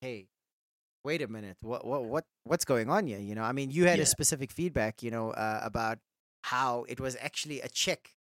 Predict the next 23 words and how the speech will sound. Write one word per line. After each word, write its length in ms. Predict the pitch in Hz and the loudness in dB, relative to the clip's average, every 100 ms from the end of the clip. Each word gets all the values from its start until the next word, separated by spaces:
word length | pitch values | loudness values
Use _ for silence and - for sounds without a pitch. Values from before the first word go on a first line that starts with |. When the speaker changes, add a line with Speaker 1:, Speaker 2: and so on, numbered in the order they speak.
| _ _ - | _ _ -12
Speaker 1:
in 120 | 143 | -4
that, 180 | 156 135 120 | -2 -2 -4
on, 200 | 143 - _ _ _ - | -4 -6 _ _ _ -2
that 140 | 131 | 2
that 160 | 143 - | 2 4
person 260 | 175 160 143 | 2 2 0
was 120 | 135 | 2
doing 160 | 165 151 | 4 4
with 100 | 143 | 2
themselves 400 | 117 - 190 123 | 4 6 6 4
to 40 | 127 | -2
be 60 | |
like, 160 | 113 104 | -4 -4
"Hey, 240 | 113 101 87 _ _ _ _ _ - | -8 -8 -12 _ _ _ _ _ -6
I'm, 160 | 123 131 | -4 0
I'm 180 | 139 151 | 0 4
Speaker 2:
Yeah. 0 | |
Speaker 1:
ignoring 380 | - 185 202 131 | 8 10 10 6
this," 220 | 110 - | -2 -4
you 60 | 123 | -4
know? 280 | 120 175 - | -6 -6 -6
Speaker 2:
<laughs> 680 | - 139 - - - 143 | -4 -4 -6 -8 -4 -2
Yeah. 240 | 156 - | 0 0